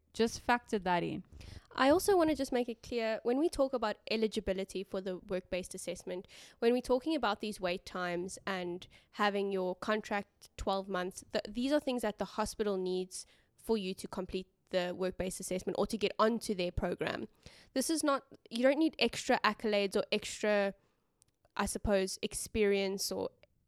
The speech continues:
Speaker 2: C V, a C V that has all these extra accomplishments to be able to be eligible for the work-based assessment. If you have gotten a resident job or registrar job, you are then a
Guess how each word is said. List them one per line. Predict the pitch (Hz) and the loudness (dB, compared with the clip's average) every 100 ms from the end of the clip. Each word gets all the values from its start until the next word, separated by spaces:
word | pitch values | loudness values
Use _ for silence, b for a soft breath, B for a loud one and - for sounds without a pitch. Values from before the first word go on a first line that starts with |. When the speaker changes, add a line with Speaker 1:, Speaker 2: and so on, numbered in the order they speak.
| _ _ | _ _
Speaker 2:
C | - - 233 | -6 -4 -4
V, | 202 202 196 - _ | -6 -6 -8 -12 _
a | 208 | -4
C | 202 226 | -2 -6
V | 202 208 | -4 -4
that | 196 | -4
has | 196 190 - | -2 -4 -2
all | 214 202 | 0 0
these | 196 - | -2 -4
extra | 196 - | -6 -4
accomplishments | 190 - 190 190 - 180 180 - b b b | -4 -4 -4 -4 -4 -2 -2 -6 b b b
to | - 226 | -4 -4
be | 202 | 0
able | 190 190 196 | 0 0 -4
to | 196 | -6
be | 202 - | -10 -8
eligible | 202 190 196 - 185 - | -6 -6 -6 -8 -10 -10
for | - | -8
the | 190 | -6
work-based | 180 185 185 180 185 | -6 -8 -8 -10 -10
assessment. | - 180 - 202 202 B B B | -10 -10 -8 -12 -12 B B B
If | 254 269 302 | -4 -2 2
you | 302 | 2
have | 269 240 | 2 -2
gotten | - 208 233 233 | 0 0 0 -2
a | 202 | -2
resident | 196 196 190 190 185 | -2 -2 -2 -6 -4
job | - 190 311 - _ _ _ - | -4 -2 -2 -6 _ _ _ -2
or | 233 | 0
registrar | 196 190 - 185 | 0 -2 -6 -6
job, | 190 196 294 - b b b b _ | -4 -2 -4 -8 b b b b _
you | 220 233 226 220 247 _ _ | 0 0 0 -4 -12 _ _
are | 226 220 | -2 2
then | 240 277 262 - _ _ _ _ _ | 4 2 -2 -8 _ _ _ _ _
a | - | -4